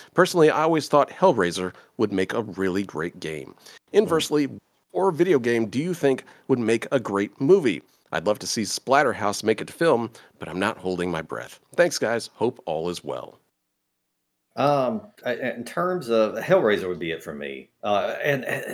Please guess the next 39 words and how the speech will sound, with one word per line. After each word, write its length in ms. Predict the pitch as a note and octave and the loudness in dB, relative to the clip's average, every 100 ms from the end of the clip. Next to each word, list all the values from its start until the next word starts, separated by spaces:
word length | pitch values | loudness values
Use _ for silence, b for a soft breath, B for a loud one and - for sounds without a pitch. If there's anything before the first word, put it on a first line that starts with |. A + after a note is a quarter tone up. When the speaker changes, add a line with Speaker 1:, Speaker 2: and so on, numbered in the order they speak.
| - | -6
Speaker 2:
and 220 | C#3 C3+ _ | -8 -8 _
it's 300 | - C3+ - | -18 -16 -4
almost 400 | C#3 D3+ D#3+ D#3 | -2 0 0 -2
happened 360 | B2+ D#3 B2+ G2+ | -4 -4 -6 -4
twice. 520 | A2+ D2+ - - - _ _ _ _ _ | -2 -2 -6 -14 -16 _ _ _ _ _
You 60 | G#2+ | -8
know, 80 | G#2 | -4
they 100 | G#2+ | -2
had 220 | B2+ G2+ | -2 -4
the, 280 | F#2+ F2+ E2+ | -6 -6 -10
the, 180 | F#2 D#2+ | -12 -14
the 140 | E2+ D#2 | -14 -6
ad 560 | A2 A#2+ A#2 A2+ - - _ _ _ _ - | -2 0 0 -2 -6 -20 _ _ _ _ -6
for 240 | F#2 E2+ | -4 -2
that 180 | F#2 F2 | -4 -4
N 100 | A#2+ | -4
E 180 | A#2 G2+ | -2 -2
S 360 | G2 G2 - - - | -2 -4 -10 -16 -8
Hellraiser 560 | G2+ E2+ F2 F2 E2+ D#2+ | -6 -4 -4 -4 -8 -8
that, 160 | D#2+ - _ - | -10 -10 _ -16
that 120 | D#2+ | -10
never 320 | G#2+ A#2 F#2 | 0 0 0
came 300 | D2+ D2+ D2 | -6 -12 -12
to 80 | D2 | -14
be. 400 | D2+ C#2 C#2 - _ _ _ _ - | -10 -10 -12 -20 _ _ _ _ -8
And 260 | - D#3 D3+ | -4 -2 -2
there 160 | D#3 | -4
was 180 | D#3 D#3 | -4 -6
also 420 | C#3+ C#3+ D3 D3 | -4 -6 -6 -4
a 60 | D3+ | -4
P 280 | D3 C#3 C#3+ | -6 -10 -8
C 300 | - B2 B2 | -4 -4 -2
one 220 | G#2+ F#2 | -2 -2
that 80 | F2+ | -6
was 100 | F2 | -8
getting 240 | G2+ F2+ | -8 -8
kicked 260 | - G#2 - | -8 -8 -4
around, 520 | E2+ E2+ E2 D#2+ D#2 _ _ _ _ - | -4 -2 -4 -8 -12 _ _ _ _ -8
uh, 240 | D#2+ D#2+ | -4 -4